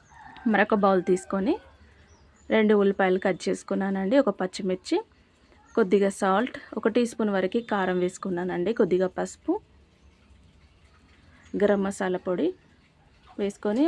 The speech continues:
ఒక్కసారి కలుపుకుందామండి. ముందుగా మనం వేయించి పెట్టుకున్నాం కదండి ఎక్స్ట్రా పీసెస్ని, ఇవి కూడా మెదుపుకొని ఇందులో వేసుకోవాలండి. టేస్ట్ ఇలా చేస్తే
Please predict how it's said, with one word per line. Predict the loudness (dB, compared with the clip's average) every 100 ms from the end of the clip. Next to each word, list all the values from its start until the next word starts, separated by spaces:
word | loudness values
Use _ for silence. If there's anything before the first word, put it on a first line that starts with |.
| 0
ఒక్కసారి | -2 -4 -2 -2 -2
కలుపుకుందామండి. | -2 -4 -2 -2 -2 -4 -4 -2 0 0
ముందుగా | 0 0 -2 -2
మనం | -4 -2 -2
వేయించి | -2 -4 -6
పెట్టుకున్నాం | -8 -8 -6 -6 -4
కదండి | -6 -4 -4 -4 -6 _ _ _ _ _ _ -6
ఎక్స్ట్రా | -4 -4 -2 -2 0
పీసెస్ని, | -2 -4 -8 -4 -4 -6 -20 -20 -20 -20 _ -20 -20 -12
ఇవి | -6 -4 0
కూడా | 0 0 0 0
మెదుపుకొని | 0 -2 -2 -2 2 2
ఇందులో | 2 0 0
వేసుకోవాలండి. | -2 -2 -4 -2 -2 -4 -2
టేస్ట్ | -2 0 -2 -2
ఇలా | -2 -2
చేస్తే | -4 0